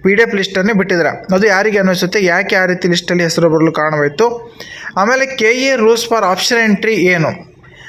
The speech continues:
ಆಮೇಲೆ ಕೆ ಸಿ ಟಿ ವೆರಿಫಿಕೇಷನ್ ಸ್ಲಿಪ್ ಬಗ್ಗೆ ಇನ್ನೊಂದು ಸ್ವಲ್ಪ ಮಾಹಿತಿ. ಆಮೇಲೆ ಬಿ ಎಸ್ ಸಿ ಬಿ ಪಿ ಟಿ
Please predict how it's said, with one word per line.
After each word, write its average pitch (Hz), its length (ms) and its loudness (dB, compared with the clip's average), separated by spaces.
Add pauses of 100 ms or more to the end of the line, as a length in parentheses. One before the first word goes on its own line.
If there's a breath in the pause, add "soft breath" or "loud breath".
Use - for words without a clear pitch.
(140 loud breath)
ಆಮೇಲೆ 240 280 0
ಕೆ 240 220 2
ಸಿ 247 200 -2
ಟಿ 233 120 0
ವೆರಿಫಿಕೇಷನ್ 190 600 2
ಸ್ಲಿಪ್ 175 260 0
ಬಗ್ಗೆ 180 220 0
ಇನ್ನೊಂದು 196 360 2
ಸ್ವಲ್ಪ 175 260 -2
ಮಾಹಿತಿ. 156 720 -2 (240 loud breath)
ಆಮೇಲೆ 226 240 2
ಬಿ 202 180 2
ಎಸ್ 240 240 0
ಸಿ 254 80 -2
ಬಿ 196 200 0
ಪಿ 214 180 -4
ಟಿ 240 500 -6